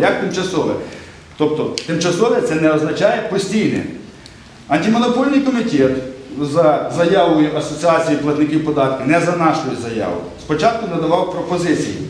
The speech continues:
привести відповідність ще до прийняття свого рішення. Е, зверталися до, м, управління транспорту, я знаю, до перевізників всіх без винятку, щоб надали відповідні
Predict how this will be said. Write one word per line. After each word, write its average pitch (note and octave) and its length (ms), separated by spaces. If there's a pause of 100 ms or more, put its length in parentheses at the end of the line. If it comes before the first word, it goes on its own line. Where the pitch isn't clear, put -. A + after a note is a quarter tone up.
(120)
привести E3+ 480
відповідність D#3 760
ще D3+ 160
до D3+ 120
прийняття C#3+ 460
свого D3 300
рішення. - 340 (920)
Е, B2+ 200 (600)
зверталися G3+ 640 (100)
до, E3 680
м, D3 320
управління E3+ 540
транспорту, E3+ 480
я D#3 140
знаю, D3 380 (540)
до D#3 160 (420)
перевізників D3+ 640
всіх E3+ 280
без C#3 160
винятку, C#3+ 480
щоб C3 280
надали C#3+ 380
відповідні B2 480